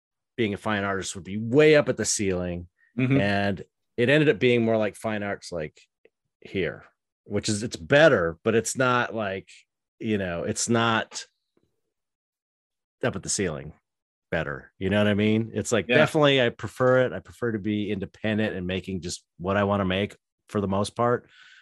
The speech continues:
Speaker 1: But, you know, it comes with all kinds of other, um, uh, uh, other things that you never really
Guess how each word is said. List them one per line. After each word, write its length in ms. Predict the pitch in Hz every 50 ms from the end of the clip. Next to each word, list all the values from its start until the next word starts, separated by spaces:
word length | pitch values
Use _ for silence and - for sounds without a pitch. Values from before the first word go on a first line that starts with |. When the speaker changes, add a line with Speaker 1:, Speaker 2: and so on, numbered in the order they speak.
| _ _ -
Speaker 1:
But, 260 | 107 101 98 - - _ _ _ _ _ _ _ _ _ _ -
you 120 | 127 107
know, 160 | 90 78 80
it 80 | 90 -
comes 200 | - 117 92 95
with 120 | 87 80
all 220 | - 107 107 104 -
kinds 320 | - - 101 98 95 87
of 140 | 90 85 82
other, 520 | 92 90 85 90 87 85 85 85 - -
um, 460 | 82 82 82 80 80 80 78 78 78 - _ _ _ _ _ _ _ _ _ _ _ - - _ _ _ _ _ _ _ _ _ _ _ _ _ _ _ _ -
uh, 40 | 104
uh, 340 | 101 - - 98 95 95 - -
other 280 | 104 98 95 95 90
things 340 | 87 - 101 92 90 80 71
that 100 | - -
you 80 | 87 87
never 260 | 92 87 78 82 85
really 380 | 85 87 85 82 80 78 76